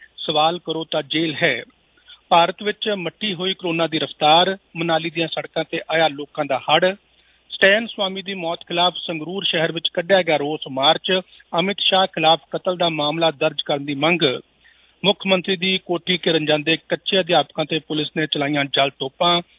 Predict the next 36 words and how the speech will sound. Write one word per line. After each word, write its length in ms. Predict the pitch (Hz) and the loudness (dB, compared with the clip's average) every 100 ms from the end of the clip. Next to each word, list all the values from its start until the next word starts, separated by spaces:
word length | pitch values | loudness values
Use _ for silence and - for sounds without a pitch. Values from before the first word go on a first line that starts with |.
| _ 165 | _ -8
ਅੱਥਰੂ 220 | - 180 | -4 -4
ਗੈਸ 260 | 156 151 147 | 2 2 2
ਦੇ 120 | 147 | -4
ਗੋਲੇ 260 | 131 135 | -2 -4
ਵੀ 100 | 135 | -4
ਛੱਡੇ। 440 | 135 175 165 160 113 _ _ - - | -4 0 2 2 0 _ _ -20 -4
ਪੰਜਾਬ 360 | 170 170 175 190 | 0 4 4 4
ਦੇ 80 | 196 | -4
ਮੁੱਖ 160 | 185 - | -10 -10
ਮੰਤਰੀ 240 | 185 170 190 | -10 -10 -8
ਕੈਪਟਨ 360 | 170 - 180 | -8 -6 -8
ਅਮਰਿੰਦਰ 280 | 151 151 156 | -8 -8 -8
ਸਿੰਘ 260 | - 185 180 | -6 -4 -2
ਨੇ 200 | 127 120 _ _ _ 170 | -4 -6 _ _ _ -2
ਅੱਜ 160 | 175 180 | -2 -4
ਸੋਨੀਆ 380 | - 160 170 | -4 -2 -2
ਗਾਂਧੀ 340 | 165 160 165 180 | 0 -2 -2 -2
ਨਾਲ 140 | 175 | -4
ਕੀਤੀ 280 | - 156 160 | -4 -6 -4
ਮੁਲਾਕਾਤ। 760 | 143 139 139 139 151 180 196 190 _ _ - _ _ | -2 0 0 4 4 4 0 -4 _ _ -20 _ _
ਸਿੰਗਾਪੁਰ 580 | - 196 202 208 - 185 | -4 0 2 2 0 -6
ਦੇ 200 | 170 196 | -2 -4
ਪ੍ਰਧਾਨ 380 | 190 175 180 156 | -4 -2 -2 -2
ਮੰਤਰੀ 500 | 156 160 - 185 196 | -4 -8 -8 -8 -8
ਲੀ 420 | 151 147 196 196 151 | -6 -2 0 0 -2
ਹਸੀਅਨ 340 | 165 - 185 180 | -6 0 2 2
ਲੂੰਗ 420 | 165 143 190 190 | 0 0 0 2
ਨੇ 260 | 180 127 - _ _ - | 2 2 -4 _ _ -6
ਸਿੰਗਾਪੁਰ 520 | - 202 226 208 190 | -2 2 4 2 -2
ਵਿਖੇ 360 | 170 - 196 135 | -6 -2 -2 -2
ਦਸਤਾਰ 600 | 127 156 - 175 190 202 | -4 -8 -2 2 2 0
ਸਜਾ 320 | - 160 147 | -6 -4 -4
ਕੇ 140 | - | -6
ਕੀਤਾ 400 | - 156 - 180 - | -12 -10 -6 -6 -6
ਗੁਰਦੁਆਰਾ 420 | 147 - 147 156 - | -12 -10 -4 -4 -4
ਸਾਹਿਬ 220 | 143 143 | -8 -6